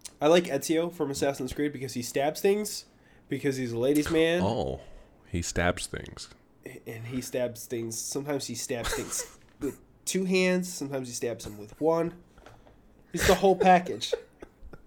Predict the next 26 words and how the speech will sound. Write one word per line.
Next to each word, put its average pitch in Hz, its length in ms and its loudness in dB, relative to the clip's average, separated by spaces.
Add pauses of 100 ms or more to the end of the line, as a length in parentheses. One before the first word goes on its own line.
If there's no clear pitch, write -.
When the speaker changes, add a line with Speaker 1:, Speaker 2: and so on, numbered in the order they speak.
(120)
Speaker 2:
It's, - 280 0 (520)
it's, - 320 0
I 175 340 8
say, 127 220 -2
I 127 80 4
feel 156 200 4
like 156 160 8
I'm 120 160 8
listening 104 380 2
to, 95 100 0
like, 85 360 2 (320)
<laughs> - 320 -10
like, - 380 4 (560)
like 117 200 2
a 98 40 -2
ten-year-old. 95 720 2
<laughs> - 20 2
Tell 220 200 12
me - 300 8
why 214 100 10
Speaker 1:
Like 190 120 8
Speaker 2:
he 185 120 8
Speaker 1:
a 175 60 8
Speaker 2:
likes 147 120 6
Speaker 1:
ten-year-old 208 520 12
Speaker 2:
Ezio. - 20 8